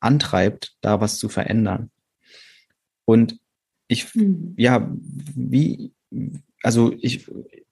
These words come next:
Speaker 1: nur auch um so ein bisschen vorwegzunehmen, ich weiß, dass,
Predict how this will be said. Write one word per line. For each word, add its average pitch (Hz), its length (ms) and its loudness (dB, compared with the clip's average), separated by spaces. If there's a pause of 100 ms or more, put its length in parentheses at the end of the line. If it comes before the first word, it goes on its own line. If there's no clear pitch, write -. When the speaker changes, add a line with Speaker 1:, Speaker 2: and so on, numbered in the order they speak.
(160)
Speaker 1:
nur 135 220 2
auch 131 160 2
um 143 100 4
so 131 120 2
ein 131 40 6
bisschen 127 200 0
vorwegzunehmen, 127 540 2
ich 120 120 -4
weiß, 135 280 4
dass, - 300 -6